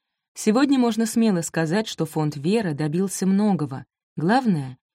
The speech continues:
первый московский хоспис сохранил персонал, сохранил профессионализм и милосердие, сохранил мамин дух и ее порядки. Мамы нет,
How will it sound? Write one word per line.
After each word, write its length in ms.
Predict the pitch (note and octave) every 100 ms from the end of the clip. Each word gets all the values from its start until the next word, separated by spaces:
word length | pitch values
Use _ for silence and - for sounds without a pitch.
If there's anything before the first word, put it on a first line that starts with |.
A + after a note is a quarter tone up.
| _ _
первый 280 | - A#3+ A#3
московский 520 | A3 G#3 - G3 -
хоспис 540 | E3+ A3 A3+ - D#3 -
сохранил 600 | - F3 E3 E3+ F3+ F3+
персонал, 720 | F3+ D#3+ - E3 E3+ A3 F3 - _ _ _
сохранил 460 | - F#3 G3+ G#3+
профессионализм 960 | G3+ F#3+ G3 - F#3 F#3 F3+ F#3+ G#3+ G3
и 20 |
милосердие, 920 | F#3 F3+ F#3 - A3 G#3+ D3 C#3+ B2+ - _
сохранил 680 | - D#3+ F#3+ F#3 G#3 B3+ B3+ - _
мамин 400 | E3 D#3+ D#3+ D3+
дух 300 | D3 B3 -
и 60 | D#3+
ее 240 | D3+ G3
порядки. 720 | F#3+ D3+ C#3+ C#3+ - - C3+ - _ _ _ _ _ _ _
Мамы 320 | G3 G#3 G3+
нет, 380 | G3+ B3 C4 -